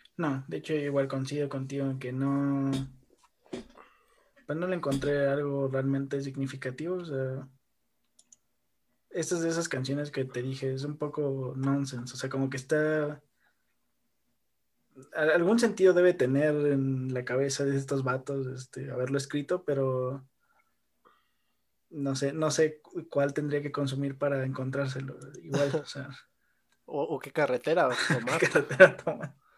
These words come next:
Speaker 2: <laughs> Algo padre es el ambiente.
Speaker 1: Ujú.
Speaker 2: ¿No? Porque se siente muy tétrico. Porque estamos hablando ya como de, otra vez regresando a esto de,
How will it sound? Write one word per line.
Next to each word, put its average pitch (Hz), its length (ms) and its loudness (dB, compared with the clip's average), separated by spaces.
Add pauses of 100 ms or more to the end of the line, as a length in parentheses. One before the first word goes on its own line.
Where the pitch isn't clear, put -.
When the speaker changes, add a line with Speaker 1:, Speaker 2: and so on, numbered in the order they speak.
(280)
Speaker 2:
<laughs> 180 1160 4 (1900)
Algo 254 280 0
padre 285 380 6
es - 380 -10 (340)
el 170 140 4
ambiente. 156 580 2
Speaker 1:
Ujú. 220 320 -8 (1300)
Speaker 2:
¿No? 156 220 -4
Porque 165 240 -6
se 160 100 -10
siente 185 300 -2
muy 190 240 0
tétrico. 170 640 -4
Porque 165 180 -2
estamos 254 300 2
hablando 202 240 0
ya 196 100 -2
como 190 260 -2
de, 131 180 -4
otra 175 240 -2
vez 180 220 -2
regresando 151 460 -4
a - 20 2
esto 156 220 -4
de, 127 380 -4